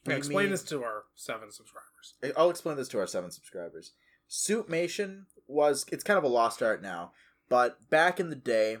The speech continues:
Speaker 2: it wa-, wa-, in Japanese kaiju, or giant monster movies, uh, the way, because you don't have the special effects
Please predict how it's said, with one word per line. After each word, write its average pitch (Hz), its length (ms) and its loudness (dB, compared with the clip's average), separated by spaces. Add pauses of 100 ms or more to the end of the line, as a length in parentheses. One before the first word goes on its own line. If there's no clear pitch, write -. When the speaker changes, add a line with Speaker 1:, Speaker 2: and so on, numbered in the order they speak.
(180)
Speaker 2:
it 135 220 -4
wa-, 120 300 -2
wa-, 131 240 -2 (180)
in 131 280 -4
Japanese 147 480 0
kaiju, 131 600 -2
or 98 300 -2
giant 107 320 -4
monster 101 340 -8
movies, 90 600 -10 (540)
uh, 113 220 2
the 123 100 -2
way, 156 240 0
because 151 480 -4
you 147 60 -10
don't 135 200 -4
have 120 360 -2
the 104 140 -2
special 107 420 -4
effects - 600 -4